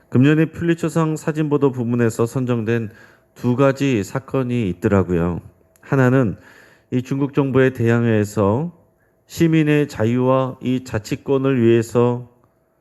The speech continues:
싸우는 이런 홍콩의 젊은이들이 경찰에 쫓겨다니거나 또 체포당하는 그런 장면들이었습니다. 그리고 또 한 가지는 인도 정부의 탄압에 맞서는 이 카슈미르 사람들의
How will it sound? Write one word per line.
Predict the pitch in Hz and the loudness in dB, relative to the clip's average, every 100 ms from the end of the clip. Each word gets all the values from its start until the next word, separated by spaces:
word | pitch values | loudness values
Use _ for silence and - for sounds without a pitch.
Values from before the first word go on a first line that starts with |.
| _ _ _ | _ _ _
싸우는 | - 123 127 131 147 160 _ _ | -2 0 0 0 -4 -8 _ _
이런 | 110 117 | -2 0
홍콩의 | 110 170 156 151 151 | 0 -2 -2 -2 -2
젊은이들이 | 147 117 127 131 107 107 107 - _ _ _ _ _ - | 0 0 0 -2 -2 -2 -2 -6 _ _ _ _ _ -2
경찰에 | 123 131 - 139 139 139 | 0 0 2 4 4 0
쫓겨다니거나 | 156 - 139 127 123 113 120 120 120 - _ _ | -4 -2 0 0 0 0 0 0 -2 -8 _ _
또 | 120 | -4
체포당하는 | 120 151 - 127 131 120 127 120 - _ _ | -2 -8 -4 -2 0 -2 -4 -6 -12 _ _
그런 | 107 117 | -4 -2
장면들이었습니다. | 107 95 110 110 104 98 92 85 80 90 101 _ _ _ _ _ _ | -2 -2 -2 0 0 -2 -6 -8 -8 -10 -14 _ _ _ _ _ _
그리고 | 120 127 | 2 2
또 | 131 151 | 2 0
한 | 151 147 | 2 0
가지는 | 127 135 147 98 - _ _ _ _ _ | 0 -2 -4 -6 -12 _ _ _ _ _
인도 | 117 131 143 151 147 | -6 -2 2 2 2
정부의 | 123 120 135 135 135 131 127 127 | -2 -4 -2 0 2 2 -2 -6
탄압에 | - 143 135 139 | -6 -2 0 0
맞서는 | 117 101 - 117 120 131 87 - _ _ _ - | 2 -2 0 0 0 0 -4 -10 _ _ _ -12
이 | |
카슈미르 | 98 - 160 170 160 151 | -6 -6 -2 0 2 2
사람들의 | 147 147 139 127 127 131 127 | 0 -2 -2 0 0 0 -2